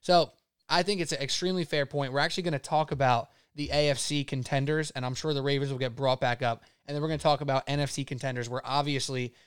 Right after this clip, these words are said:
the Cardinals are gonna be a premier point in that conversation. And the Chiefs, at the same moment, have a lot of that same energy where it's like, "All right, Pat, save us, buddy.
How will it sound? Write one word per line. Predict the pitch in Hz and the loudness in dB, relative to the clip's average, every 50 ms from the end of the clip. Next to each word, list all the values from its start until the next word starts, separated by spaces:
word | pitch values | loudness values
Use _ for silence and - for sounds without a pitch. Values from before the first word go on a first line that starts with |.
| _ _ _ | _ _ _
the | 139 | -12
Cardinals | - - 147 143 139 143 135 120 | -2 2 2 4 4 2 0 -2
are | 131 | -2
gonna | 123 135 131 120 | -2 -2 -2 0
be | 127 135 127 123 117 - _ _ _ _ _ - | 0 0 0 -2 -4 -6 _ _ _ _ _ -6
a | 135 127 | -6 -6
premier | - - - 165 160 151 147 139 131 | -6 -4 -2 0 0 2 2 2 0
point | 117 - - 156 147 143 - | -2 -4 -6 -4 -4 -4 -2
in | 127 127 | -4 -2
that | 127 120 123 - | 0 0 0 0
conversation. | - 131 123 120 110 - 151 151 147 - - 135 123 117 - - - - - | 0 -2 -2 -2 -4 -2 -2 0 0 -2 -2 -4 -6 -6 -10 -18 -20 -14 -4
And | - 160 156 151 147 143 135 - 143 | 0 2 2 2 2 -2 -6 -6 -4
the | 156 151 | -4 -2
Chiefs, | - - - 214 233 226 185 165 - - - - _ _ _ _ | 0 0 0 0 0 -2 -2 -4 -6 -8 -10 -14 _ _ _ _
at | - 156 | -8 -6
the | - 165 | -4 -4
same | 147 - - 175 175 170 | -4 -2 0 0 0 2
moment, | 175 202 240 254 220 196 185 165 - - _ _ _ _ _ _ _ | 4 4 4 4 4 2 2 0 -2 -8 _ _ _ _ _ _ _
have | - - 175 175 180 151 | -2 2 4 4 4 4
a | 156 | 4
lot | 151 135 151 151 160 165 165 | 4 4 4 4 2 2 2
of | 160 156 151 | 0 0 0
that | 147 135 131 - | 0 -2 -2 -2
same | - - - - 156 165 175 170 156 | -4 -4 -2 0 0 0 0 0 0
energy | 156 170 165 165 147 139 135 | 0 0 0 0 -2 -2 -2
where | 120 120 131 135 135 | -2 2 2 2 2
it's | 127 - 147 | 2 2 2
like, | 139 131 120 - _ _ _ _ _ _ | 2 2 2 -2 _ _ _ _ _ _
"All | 131 160 | 6 8
right, | 190 202 180 - - - | 10 10 8 8 2 2
Pat, | - 170 160 160 151 - _ _ _ _ _ _ _ _ _ _ _ _ _ _ _ _ _ _ | 4 6 6 6 4 2 _ _ _ _ _ _ _ _ _ _ _ _ _ _ _ _ _ _
save | - - - 180 220 233 185 | -8 -2 2 2 2 4 2
us, | 185 156 143 | 0 0 4
buddy. | 151 151 151 147 143 135 - | 4 6 6 6 2 -2 -6